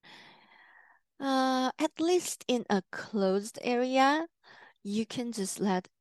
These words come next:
your child to explore by herself.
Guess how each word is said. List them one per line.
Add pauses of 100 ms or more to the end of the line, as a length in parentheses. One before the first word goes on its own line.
your
child
to
explore
by
herself.